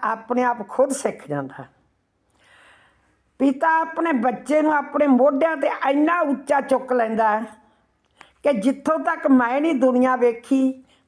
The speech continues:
ਮੇਰਾ ਬੱਚਾ ਉਸ ਤੋਂ ਗਾਂਹ ਤੱਕ ਵੇਖ ਸਕੇ। ਇੰਨੀਆਂ ਉਮੀਦਾਂ ਉਹ ਪਿਤਾ ਦੇ ਮਨ ਵਿੱਚ ਹੁੰਦੀਆਂ।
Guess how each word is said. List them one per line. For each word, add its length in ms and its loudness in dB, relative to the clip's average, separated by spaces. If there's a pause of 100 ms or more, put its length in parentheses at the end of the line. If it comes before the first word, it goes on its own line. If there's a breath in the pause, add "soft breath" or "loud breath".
ਮੇਰਾ 360 4
ਬੱਚਾ 720 -2
ਉਸ 240 4
ਤੋਂ 380 0
ਗਾਂਹ 360 0
ਤੱਕ 300 -4
ਵੇਖ 320 -2
ਸਕੇ। 300 -10 (1120)
ਇੰਨੀਆਂ 340 2
ਉਮੀਦਾਂ 500 -2
ਉਹ 360 0
ਪਿਤਾ 440 -2
ਦੇ 160 2
ਮਨ 280 0
ਵਿੱਚ 260 -2
ਹੁੰਦੀਆਂ। 480 -12